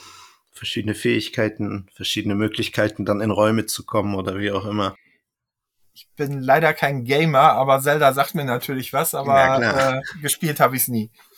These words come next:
Speaker 1: Ist ja eine der beliebtesten Franchises. Dankeschön. Und Moritz, was hast du Schönes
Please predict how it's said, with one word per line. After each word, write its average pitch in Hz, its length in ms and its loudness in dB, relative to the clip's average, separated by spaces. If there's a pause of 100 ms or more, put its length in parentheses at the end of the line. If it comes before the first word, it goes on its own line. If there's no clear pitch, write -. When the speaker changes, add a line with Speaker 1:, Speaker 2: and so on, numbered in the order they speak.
(220)
Speaker 1:
Ist - 240 -10
ja 90 440 -6
eine 90 280 -6
der 92 120 -4
beliebtesten 90 760 -8
Franchises. 82 840 -6 (840)
Dankeschön. 110 720 -2
Und 110 720 -4 (160)
Moritz, 120 640 -4
was 117 240 -4
hast - 280 -6
du 143 320 -4 (120)
Schönes - 760 -2